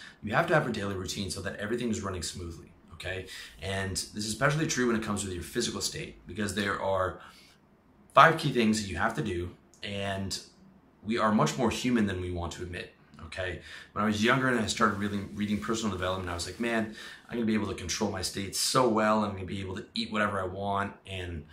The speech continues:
you know, like, it doesn't work that way, okay? We are much more human than we think we are. Your physical state and your well-being very much depends on what you ate that afternoon,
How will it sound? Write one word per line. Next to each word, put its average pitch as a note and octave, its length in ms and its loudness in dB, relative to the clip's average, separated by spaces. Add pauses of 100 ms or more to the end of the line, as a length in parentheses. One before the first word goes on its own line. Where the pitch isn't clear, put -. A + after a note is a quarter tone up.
(460)
you G#2 120 -2
know, F#2 360 -2
like, F#2 400 -8 (440)
it A2 180 -4
doesn't C3 320 0
work G#2+ 200 0
that F#2 200 -4
way, - 140 -8 (240)
okay? F#2+ 320 -6
We A2+ 160 0
are A2 100 6
much C3+ 400 4
more B2+ 160 2
human G#2+ 560 0 (340)
than G2+ 640 -2 (180)
we F#2 100 -6
think G2 220 -2
we F#2 120 -6
are. - 220 -8 (300)
Your G#2 800 2
physical D3+ 460 -2
state B2+ 420 2
and F#2+ 180 -2
your F2 160 -4
well-being G2+ 640 -4 (460)
very A2+ 320 2
much E3+ 220 2
depends A#2+ 640 0
on G2+ 580 -2 (280)
what G2+ 220 -4
you A2 200 -2
ate A#2+ 220 0
that F2+ 140 -4
afternoon, - 580 -10